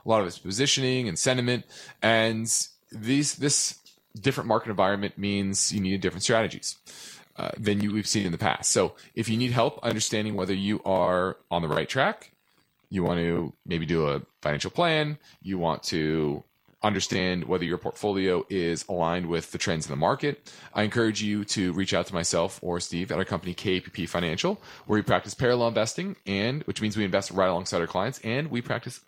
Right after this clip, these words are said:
unbiased guidance both on and off air.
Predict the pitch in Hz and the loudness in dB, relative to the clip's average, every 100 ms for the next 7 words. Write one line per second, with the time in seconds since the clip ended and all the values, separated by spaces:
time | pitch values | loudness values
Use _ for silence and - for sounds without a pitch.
0 | _ 107 113 117 - 92 87 - 80 78 | _ 0 0 -2 0 0 0 0 0 -2
1 | - - - - 98 92 - 76 73 - | -6 -12 -20 -4 0 0 0 0 0 -2
2 | 78 55 62 - 95 65 | -6 -4 -6 -2 0 0